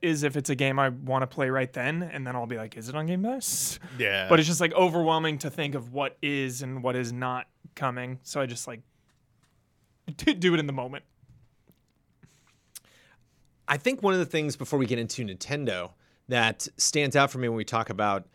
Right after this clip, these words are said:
Speaker 3: doing too many of these showcases or,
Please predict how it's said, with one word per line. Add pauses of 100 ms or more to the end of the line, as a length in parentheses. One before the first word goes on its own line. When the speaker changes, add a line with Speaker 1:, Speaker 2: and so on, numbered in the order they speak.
(200)
Speaker 3:
doing
too
many
of
these
showcases
or,